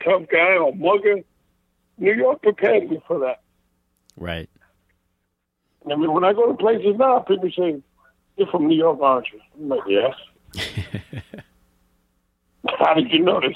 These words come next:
Speaker 1: "We just got that attitude. And you're loud and you're," <laughs>
Speaker 2: Yeah.
Speaker 1: you know what I mean?
Speaker 2: Got that
Speaker 1: But,
Speaker 2: swagger.
Speaker 1: you know, I mean, but growing up in, in Brentwood, man, I, you know,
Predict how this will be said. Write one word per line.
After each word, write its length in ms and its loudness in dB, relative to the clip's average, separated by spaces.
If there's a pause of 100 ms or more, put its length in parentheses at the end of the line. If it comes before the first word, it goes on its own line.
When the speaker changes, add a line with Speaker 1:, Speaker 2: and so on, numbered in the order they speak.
Speaker 1:
"We 160 -8
just 200 -2
got 160 0
that 160 4
attitude. 520 0 (460)
And 140 0
you're 100 4
loud 540 2
and 180 -6
you're," 300 -6 (460)
<laughs> 340 -2 (100)
Speaker 2:
Yeah. 720 0 (1120)
Speaker 1:
you 60 -2
know 100 -2
what 80 0
I 120 0 (140)
mean? 180 -2 (340)
Speaker 2:
Got 220 -6
that 100 -2
Speaker 1:
But, 100 2
Speaker 2:
swagger. 240 2
Speaker 1:
you 60 4
know, 20 4
I 80 4
mean, 260 2
but 140 -4
growing 220 2
up 80 0 (160)
in, 140 -2 (360)
in 120 -2
Brentwood, 520 0
man, 260 2
I, 300 -2 (140)
you 120 -6
know, 200 -6